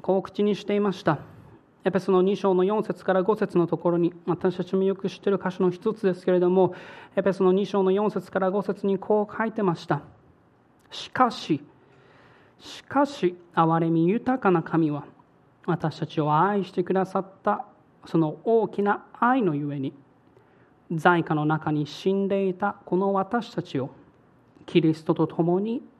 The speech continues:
生かし、あなた方が救われたのは、ただ恵みによるのです」。また八節にも、「あなた方は恵みのゆえに、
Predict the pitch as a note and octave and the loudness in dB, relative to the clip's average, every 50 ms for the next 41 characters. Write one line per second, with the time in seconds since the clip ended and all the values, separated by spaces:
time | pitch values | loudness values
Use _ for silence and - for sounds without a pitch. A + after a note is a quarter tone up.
0 | _ _ _ - E3+ D3+ - D#3 D3 - - - - C#3+ - - _ - - - | _ _ _ -6 -4 -2 -2 -4 -4 -4 -8 -10 -10 -10 -12 -14 _ -20 -20 -20
1 | - - - - - - - _ - - - - F3 G3+ G#3 G3+ A3 G#3+ G#3 G3 | -20 -20 -20 -20 -20 -20 -20 _ -20 -6 0 2 2 2 2 2 0 0 0 -2
2 | F#3 - G3 F#3+ F#3 G#3 G#3 - - - _ _ _ _ - - - - - - | -2 -2 -2 0 0 0 -2 -2 -6 -14 _ _ _ _ -20 -20 -20 -6 -2 0
3 | D3+ D3+ D3 D3 D3 - D#3 D3 C#3+ C#3 C#3+ C#3+ - - - - _ _ - - | 0 0 0 -2 -4 -2 -4 -4 -4 -4 -8 -10 -12 -16 -20 -20 _ _ -20 -20
4 | - - - F3 E3 D#3 D3 D3 - - _ - D3+ D3 D3 D3 D3 D3 D3+ D#3+ | -4 -2 0 0 0 -2 -4 -6 -10 -12 _ -4 -4 -2 -2 -2 -2 -2 -2 -2
5 | F3 F#3+ G3 G3+ G3+ - _ _ _ _ - - D#3 D#3 D#3+ F#3 G3 G3 F#3+ F3 | -2 -2 -4 -6 -8 -14 _ _ _ _ -8 -4 -4 -2 0 0 0 0 0 0
6 | F3+ F3 F3+ - - - _ - - _ _ _ _ _ _ _ _ _ _ _ | -2 -4 -4 -8 -18 -20 _ -20 -20 _ _ _ _ _ _ _ _ _ _ _
7 | _ _ _ _ _ _ - F3+ F#3 F3 F#3 F#3+ F#3+ - G#3+ G3+ - G#3+ G3 F#3 | _ _ _ _ _ _ -2 -2 0 0 -2 -2 -4 -4 -6 -2 0 0 0 2
8 | F3 E3 C#3+ D3 - - - - - - - - E3+ G3 A3+ A3 A#3 A3+ G#3+ A3 | 0 -2 -4 -6 -10 -16 -20 -20 -20 -6 0 2 4 4 4 4 2 2 2 0
9 | G#3+ F#3+ D#3+ D#3 D3+ D#3 - - - _ _ _ - E3 D#3 E3 F3+ F3+ F#3 A3 | 0 -2 -2 -4 -4 -6 -10 -16 -20 _ _ _ -2 0 2 4 4 2 2 0
10 | A3 A3+ A#3+ B3 B3+ C#4 C4 F#3 E3 D#3 D#3 D3+ D3 C#3 - | 0 2 2 4 4 2 2 2 0 0 0 -2 -4 -4 -8